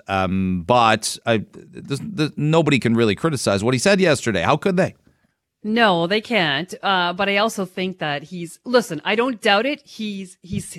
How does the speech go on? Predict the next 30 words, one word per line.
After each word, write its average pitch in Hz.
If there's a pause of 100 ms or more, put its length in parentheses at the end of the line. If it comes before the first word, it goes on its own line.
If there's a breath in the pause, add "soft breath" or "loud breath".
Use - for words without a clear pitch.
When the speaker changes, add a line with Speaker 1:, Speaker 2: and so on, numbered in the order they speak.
Speaker 2:
he 202
does 220
seem 247
like 202
a 165
family 170
man 160
in 160
terms 160
of 151
he's 147
very 156
involved 160
with 170
his 165
kids. 180 (380 soft breath)
He 180
loves 220
them. 220 (100)
They're, 165 (340)
I 208
don't 254
think 254
that's 185
an 170
act. 143 (100)
I 175
think 185
that 180
he 175